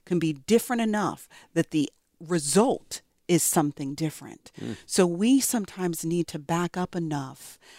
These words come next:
Speaker 1: as women to let you do the full math, connect your thought and your emotion to be able to come with words associated with that so that we're not doing the math, we're not changing your direction,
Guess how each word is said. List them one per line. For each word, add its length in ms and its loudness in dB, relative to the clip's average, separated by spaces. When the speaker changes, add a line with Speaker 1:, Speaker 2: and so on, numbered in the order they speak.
Speaker 1:
as 180 0
women 520 0
to 140 -4
let 320 -2
you 200 -10
do 240 -6
the 100 -6
full 400 -2
math, 640 -4
connect 400 0
your 100 -16
thought 640 -8
and 160 -2
your 140 -8
emotion 680 -4
to 140 -14
be 160 -2
able 120 -6
to 100 -14
come 680 -6
with 180 -2
words 920 0
associated 720 0
with 140 -16
that 400 -12
so 160 0
that 120 0
we're 200 0
not 280 2
doing 320 0
the 100 -4
math, 520 -6
we're 80 -4
not 300 -2
changing 500 -4
your 180 -6
direction, 720 -10